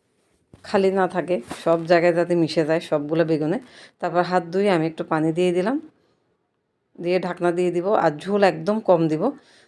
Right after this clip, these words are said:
তারপরে এই ঢাকনা তুলে দেখতেছি এটা উতরাচ্ছে, আর এত সুন্দর একটা ঘ্রাণ বেরোয়েছে শুটকির, মনে হচ্ছে তখনই খেয়ে ফেলে, এমন একটা অবস্থা। তো এই তো আমার শুটকি তরকারি হয়ে গেছে, আর খুবই লোভনীয় হয়েছে।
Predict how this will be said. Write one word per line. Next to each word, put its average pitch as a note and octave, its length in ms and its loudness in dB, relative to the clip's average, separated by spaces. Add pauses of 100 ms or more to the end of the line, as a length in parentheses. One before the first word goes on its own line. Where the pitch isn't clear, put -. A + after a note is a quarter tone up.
(140)
তারপরে F3+ 360 0
এই F3+ 100 2
ঢাকনা G3 280 -2
তুলে G3 220 -4
দেখতেছি F#3 340 -4
এটা F#3 140 0
উতরাচ্ছে, F3+ 480 -2
আর G#3 140 -4
এত F3 240 -4 (160)
সুন্দর A3 600 0
একটা G3+ 220 -4
ঘ্রাণ F#3+ 400 0
বেরোয়েছে F#3 380 0
শুটকির, F3+ 520 -6 (420)
মনে F3+ 180 0
হচ্ছে F#3 260 -4
তখনই F3 400 0
খেয়ে F#3 260 2
ফেলে, E3+ 200 2
এমন D#3 200 0
একটা E3 220 -4
অবস্থা। D3+ 360 -4 (3000)
তো G3+ 120 -8
এই G3 160 2
তো G3+ 160 2 (180)
আমার E3 240 2
শুটকি E3+ 300 -8
তরকারি D#3+ 360 0
হয়ে F3+ 240 4
গেছে, F3 220 0 (640)
আর D#3 120 -10 (100)
খুবই A3 240 -2
লোভনীয় F#3 520 4
হয়েছে। F#3+ 280 -2